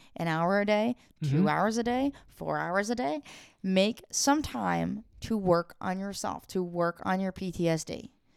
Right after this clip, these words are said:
Speaker 1: Sit down right now, right, right, right now when you're watching this, right? Or, or right when you finish this.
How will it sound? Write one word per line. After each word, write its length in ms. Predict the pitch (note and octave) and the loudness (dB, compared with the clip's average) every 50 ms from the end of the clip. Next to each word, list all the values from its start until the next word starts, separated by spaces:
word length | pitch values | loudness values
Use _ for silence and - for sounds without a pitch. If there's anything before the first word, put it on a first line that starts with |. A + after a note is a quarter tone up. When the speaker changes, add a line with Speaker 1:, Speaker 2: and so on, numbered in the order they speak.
| _ _ _ _ | _ _ _ _
Speaker 1:
Sit 220 | - - F#3 F3+ - | -8 -6 -4 0 2
down 260 | A#3 G#3+ F3+ D3+ C#3+ | 2 2 2 0 -4
right 160 | D3+ F3 F#3+ | -6 -6 -2
now, 220 | A3+ G3+ - - - | -2 -2 -4 -4 -8
right, 200 | - D#3 F3+ F#3+ F#3+ | -4 -2 0 0 0
right, 460 | G3 D#3 F#3 G3 F#3 G3 G3+ G3+ - - | -2 -6 -8 -2 2 2 2 2 2 -2
right 240 | - F#3 G3+ A3+ A#3+ | -2 0 2 2 4
now 160 | B3+ C4 C4+ | 6 6 6
when 100 | C4 B3+ | 6 6
you're 100 | B3+ C4 | 4 4
watching 340 | C4 C4 D4 D4 - G#3+ F3+ | 4 4 4 2 2 -2 -6
this, 260 | E3+ - - G#3+ - | -6 -8 -12 -8 -4
right? 180 | - F3+ G3 G#3+ | -2 0 0 0
Or, 300 | - G3+ G#3 G3+ G3+ G3+ | 0 2 2 4 4 4
or 300 | - - G3+ G3+ G3+ F#3+ | 4 4 4 4 4 4
right 280 | F3 F3+ F#3 G3 A#3 A3+ | 6 8 8 8 8 8
when 140 | A#3 A#3+ A#3+ | 6 4 4
you 100 | A#3+ A#3+ | 4 2
finish 360 | - A3+ A3 G3 - - - | 2 2 0 0 0 -2 -6
this. 360 | - - - - - - - | -8 -8 -8 -10 -12 -14 -16